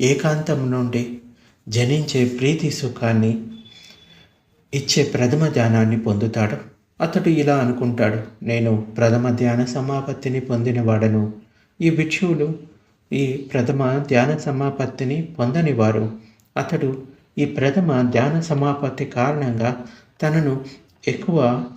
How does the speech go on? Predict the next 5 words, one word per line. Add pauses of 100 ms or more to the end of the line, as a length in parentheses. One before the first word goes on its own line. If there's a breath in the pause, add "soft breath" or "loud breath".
చేసుకుంటాడు,
పరులను
తక్కువ
చేస్తాడు. (500 soft breath)
భిక్షువులారా,